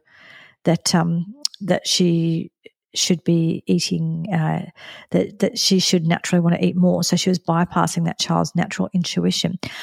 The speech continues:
Uh, I think there's a problem with my computer. I'll take a break. I'll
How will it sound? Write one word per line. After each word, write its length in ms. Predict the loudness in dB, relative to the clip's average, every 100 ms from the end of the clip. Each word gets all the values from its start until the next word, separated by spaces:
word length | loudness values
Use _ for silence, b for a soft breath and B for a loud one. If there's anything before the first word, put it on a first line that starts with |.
| B B B
Uh, 160 | -2 -2
I 40 |
think 160 | -2 0
there's 160 | 0
a 120 | -2 -6 _
problem 300 | 0 2 2
with 160 | 2 2
my 80 |
computer. 420 | 0 0 0 0 2
I'll 160 | 2 2
take 300 | 0 -2 -2
a 100 | -6 -10 _ _
break. 220 | 2 2 -2 -14 -4
I'll 400 | 0 2 0